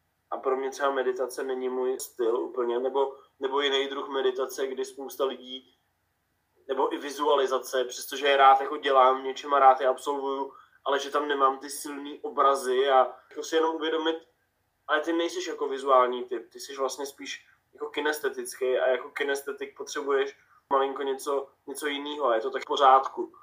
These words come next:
Takže pro mě, tím, že jsem kinestetický,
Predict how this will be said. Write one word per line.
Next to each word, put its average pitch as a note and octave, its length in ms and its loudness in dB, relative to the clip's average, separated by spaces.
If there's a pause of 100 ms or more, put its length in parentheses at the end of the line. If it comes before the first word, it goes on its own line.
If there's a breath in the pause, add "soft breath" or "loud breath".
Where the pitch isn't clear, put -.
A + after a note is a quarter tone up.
(380 loud breath)
Takže C#3+ 220 -2
pro D#3+ 280 4
mě, E3 220 2 (200)
tím, D3+ 180 -10
že D#3+ 80 -6
jsem E3 200 -4
kinestetický, C#3+ 1040 -4